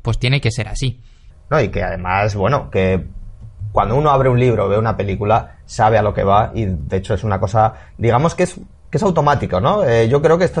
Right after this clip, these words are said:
Speaker 2: no es una herramienta realmente que utilice el escritor de una manera consciente, ¿no? Más bien intuitiva, a lo mejor.
Speaker 1: Ujú, sí. Y además, em,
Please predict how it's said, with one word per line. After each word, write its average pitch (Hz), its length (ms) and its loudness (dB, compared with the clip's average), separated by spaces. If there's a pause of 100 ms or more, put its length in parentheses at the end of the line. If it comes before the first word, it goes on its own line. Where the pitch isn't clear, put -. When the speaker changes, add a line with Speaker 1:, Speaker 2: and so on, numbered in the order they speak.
(100)
Speaker 2:
no 143 80 0
es 135 80 -2
una 135 200 0
herramienta 123 500 2
realmente 117 420 2
que 120 80 2
utilice 113 520 2
el 117 140 4
escritor 113 500 2
de 110 80 0
una 110 160 2
manera 107 400 0
consciente, 120 540 -2
¿no? 143 240 -4 (260)
Más 117 320 0
bien 131 480 -2
intuitiva, 127 500 2
a 117 40 4
lo 113 80 -2
mejor. 131 340 -4 (580)
Speaker 1:
Ujú, 143 480 -2
sí. 151 440 -2 (260)
Y 156 100 -12
además, 143 460 0
em, 123 680 2